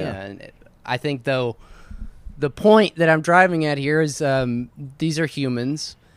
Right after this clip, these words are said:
We've built so many paradigms and institutions in this country to treat them like they're not.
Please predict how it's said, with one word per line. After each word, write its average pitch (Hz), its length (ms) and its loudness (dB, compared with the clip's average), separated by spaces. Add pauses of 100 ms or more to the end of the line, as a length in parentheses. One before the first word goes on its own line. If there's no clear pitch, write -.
(460)
We've 147 260 -2
built 156 260 2
so 180 360 0
many 165 480 0
paradigms 139 800 -4
and 123 100 -4
institutions 127 640 -10
in 117 80 -8
this 113 140 -10
country 113 320 -10
to 104 80 -12
treat 117 320 -10
them 107 180 -8
like 101 160 -12
they're 104 160 -8
not. - 600 -12